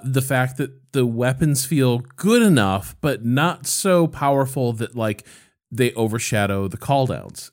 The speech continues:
at all. Like, your guns are, you have okay guns, but they're not the heavy hardware. The, the, the real thing you're bringing down there is the ability to call down orbital strikes, which,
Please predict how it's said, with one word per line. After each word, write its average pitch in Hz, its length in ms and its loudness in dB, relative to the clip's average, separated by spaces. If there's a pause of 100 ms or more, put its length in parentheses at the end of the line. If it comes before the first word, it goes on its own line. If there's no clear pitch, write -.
(100)
at 87 120 -6
all. - 380 -14
Like, 117 340 -4
your 135 160 0
guns 226 420 2
are, 208 260 0
you 170 300 -2
have 202 200 2
okay 185 340 -2
guns, 90 420 -2
but - 180 -8
they're 190 120 2
not 233 160 0
the 165 80 0
heavy 110 220 0
hardware. 90 520 -4 (480)
The, 113 240 -2
the, 110 300 -2
the 131 140 0
real 175 380 4
thing 170 280 2
you're 143 80 4
bringing 123 300 2
down 143 240 2
there 98 160 0
is 107 120 -4
the 110 60 -2
ability 110 260 -2
to - 60 -18
call 113 180 0
down 95 260 -2
orbital 104 400 -2
strikes, 101 580 -4
which, 127 220 0